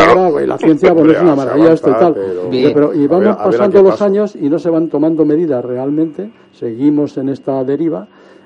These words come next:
Speaker 2: Y, y, y sin embargo casi todo parece venir a la contra, ¿no? De, de esas previsiones tan optimistas.
Speaker 1: Sí,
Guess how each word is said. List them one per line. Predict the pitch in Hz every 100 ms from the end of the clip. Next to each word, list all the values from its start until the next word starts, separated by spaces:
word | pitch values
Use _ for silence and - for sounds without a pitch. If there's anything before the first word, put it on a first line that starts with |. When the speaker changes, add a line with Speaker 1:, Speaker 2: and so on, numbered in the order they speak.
| _
Speaker 2:
Y, | 170
y, | 135 131 - 131 123 135 131
y |
sin | -
embargo | 120 131 160 165
casi | 160 -
todo | - 143 165 170
parece | 135 147 147 156
venir | 135 127 156
a | 135
la | 113
contra, | 110 175 185 117 117
¿no? | 175
De, | 147 123
de | 120
esas | 131 143 135
previsiones | 139 123 120 139 135 117
tan | 135 120 120
optimistas. | - - 143 - -
Speaker 1:
Sí, | -